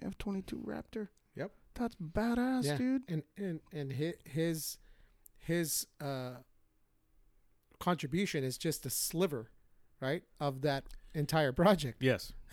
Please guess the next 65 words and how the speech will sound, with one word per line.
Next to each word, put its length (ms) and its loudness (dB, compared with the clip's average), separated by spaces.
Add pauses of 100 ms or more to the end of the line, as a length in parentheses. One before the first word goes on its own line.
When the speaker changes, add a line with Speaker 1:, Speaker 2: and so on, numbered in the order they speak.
(220)
Speaker 3:
Just 160 4
a 40 -2
small 340 2
Speaker 2:
<laughs> 80 -2
Speaker 3:
piece. 160 -4
Speaker 2:
Just 240 4
a 40 4
small 340 6
piece, 300 2
a 80 -4
Speaker 3:
Yeah. 40 0
Speaker 2:
small 520 2
piece 300 0
of 80 4
the 80 4
puzzle. 320 2
Speaker 1:
But 260 6
it, 120 4 (100)
but 140 6
an 140 6
important 440 4
one 160 6
because 260 2
<laughs> 0 -
when 160 2
they're 100 4
trying 240 4
to 60 8
Speaker 2:
Oh, 40 12
Speaker 1:
meet, 60 10
Speaker 2:
yeah. 260 8
Speaker 1:
when 160 6
they're 100 4
trying 200 4
to 60 4
meet 200 4
contract 540 4
requirements 640 2
Speaker 3:
Yeah. 80 -2 (220)
Speaker 1:
and 120 4
they're 60 4
trying 200 4
to 60 2
meet 220 4
deliveries 640 6 (360)
and 220 4
you're 140 6
in 260 4
that 180 2 (120)
part 180 4
of 60 2
the 80 4
puzzle, 440 4 (280)
you, 260 6
you 160 6
can 240 8
literally 380 8
be 140 6
held 200 4
up 80 4
by 100 2
a 80 2
capacitor. 600 0
Speaker 2:
Oh, 280 2 (120)
yeah. 220 0